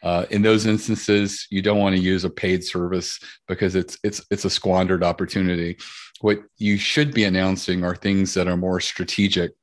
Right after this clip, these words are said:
and, uh, make, uh, that, that, uh, you know, basically have you being the news.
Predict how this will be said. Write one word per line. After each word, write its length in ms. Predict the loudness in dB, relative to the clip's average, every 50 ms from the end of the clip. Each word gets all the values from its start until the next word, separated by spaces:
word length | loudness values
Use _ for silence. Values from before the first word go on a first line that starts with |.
| _ -6
and, 440 | -2 -2 0 0 0 0 -2 -2 -4
uh, 280 | -6 -6 -4 -4 -2 0
make, 400 | 2 2 2 2 2 0 -4 -12 -20 -20 _ -8 -4
uh, 400 | -2 0 0 0 0 -2 -4 -6 -8 -12 -18 -20 _ _ _
that, 260 | -2 -2 -2 -2 -4 -12 -8 -2
that, 220 | 0 0 0 -2 -6 -20 -20 -20 -20 _ _ -4
uh, 160 | -2 -2 -2 -2 -6 -10 -20 -18 -10
you 140 | -6 -2 0
know, 120 | 0 0
basically 520 | 0 2 2 2 2 2 2 0 0 0 0
have 280 | 2 2 2 2 2
you 340 | 2 2 4 4 4 4 2 0 -6 -16 -16 -18 _ _
being 400 | 0 2 4 4 4 4 4 2
the 100 | 0 0
news. 540 | -2 -2 -2 -4 -4 -6 -6 -8 -8 -8 -8